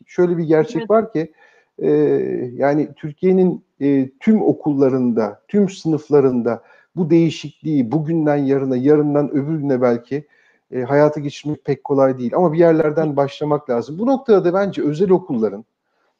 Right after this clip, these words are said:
Speaker 1: işini ciddi yapan, e, özel okulların,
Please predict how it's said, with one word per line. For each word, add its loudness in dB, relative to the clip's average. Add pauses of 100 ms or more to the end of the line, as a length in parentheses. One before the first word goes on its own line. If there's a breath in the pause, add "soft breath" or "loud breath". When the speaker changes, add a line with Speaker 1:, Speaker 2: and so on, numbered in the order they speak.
(220)
Speaker 1:
işini -4
ciddi -6
yapan, 0 (480)
e, -8 (560)
özel 2
okulların, -2